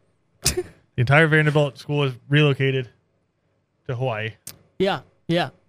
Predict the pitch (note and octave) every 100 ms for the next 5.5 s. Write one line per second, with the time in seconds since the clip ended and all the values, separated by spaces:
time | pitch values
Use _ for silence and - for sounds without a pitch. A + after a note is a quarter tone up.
0 | _ - A#3 - B3 G#3+ D#3 _ _ -
1 | G3 - A3 - B3 F#3 D3+ - _ -
2 | E3 A3 B3 A#3 G3+ D#3+ G#3 G3 F#3+ D#3+
3 | D3+ C#3+ - F3+ F#3 E3+ - F3+ D#3+ D3
4 | D3 - _ _ - G3 F3 F3 E3+ D3+
5 | E3 - F3+ C#3 -